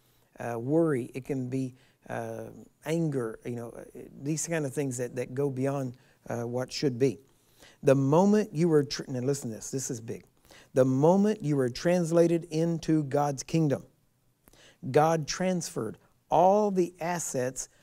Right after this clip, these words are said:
of Jesus's heavenly bank account, okay, over to you. Everything Jesus had, he transferred over to you the minute you got in the kingdom.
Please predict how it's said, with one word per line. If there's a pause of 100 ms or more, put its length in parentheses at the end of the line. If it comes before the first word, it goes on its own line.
(200)
of
Jesus's (260)
heavenly
bank
account, (360)
okay, (600)
over
to
you. (800)
Everything
Jesus
had, (280)
he
transferred
over
to
you (180)
the
minute
you
got
in
the
kingdom.